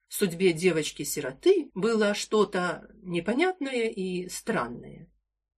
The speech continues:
Слухи, которые распространяла Жозен об умершей молодой женщине и осиротевшей девочке, во многом не соответствовали друг другу.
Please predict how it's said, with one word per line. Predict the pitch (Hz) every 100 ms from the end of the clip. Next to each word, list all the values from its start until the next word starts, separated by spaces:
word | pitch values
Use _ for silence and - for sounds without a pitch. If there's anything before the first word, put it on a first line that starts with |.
| _
Слухи, | - 151 294 339 190
которые | - 147 175 165 147
распространяла | 151 - 156 - 156 147 147 143
Жозен | 139 165 208 175
об | 185 165
умершей | 185 185 165 - 156
молодой | 156 151 151 151 139
женщине | 214 240 220 - 156 151 147
и | 170 151
осиротевшей | 151 165 156 151 156 143 147
девочке, | 160 330 320 - - 151 143 -
во | 392
многом | 330 185 147 147 175
не | 214
соответствовали | 214 220 190 143 123 147 139 151
друг | 156 175 170
другу. | 151 110 - -